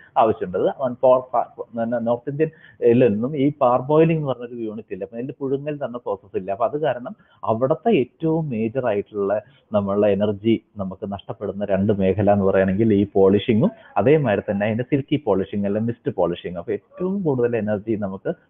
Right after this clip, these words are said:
നഷ്ടപ്പെടുന്ന രണ്ട് മേഖലയാണ്. അപ്പൊ ഇതാണ് ഈ polishing എന്ന് പറഞ്ഞ major ആയിട്ടുള്ള ഒരു പ്രോസസ്സ് ഞാൻ പറയുന്നത്. എന്ന് വെച്ചാൽ നമുക്ക് അരി കിട്ടി,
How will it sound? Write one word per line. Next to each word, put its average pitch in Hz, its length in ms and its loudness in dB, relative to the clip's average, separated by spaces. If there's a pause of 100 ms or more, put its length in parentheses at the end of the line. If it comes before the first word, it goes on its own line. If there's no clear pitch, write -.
(100)
നഷ്ടപ്പെടുന്ന 165 520 -2
രണ്ട് 104 280 -2
മേഖലയാണ്. 95 460 0 (220)
അപ്പൊ 214 140 0
ഇതാണ് 185 320 4
ഈ 156 140 0
polishing 117 460 2
എന്ന് 131 100 0
പറഞ്ഞ 110 180 -4
major 107 480 -2
ആയിട്ടുള്ള 104 260 -2
ഒരു 98 100 -10
പ്രോസസ്സ് 98 400 -8
ഞാൻ 98 140 -6
പറയുന്നത്. 92 280 -6
എന്ന് 98 40 -10
വെച്ചാൽ 107 200 -8
നമുക്ക് 95 280 -4 (800)
അരി 123 180 6
കിട്ടി, 117 360 2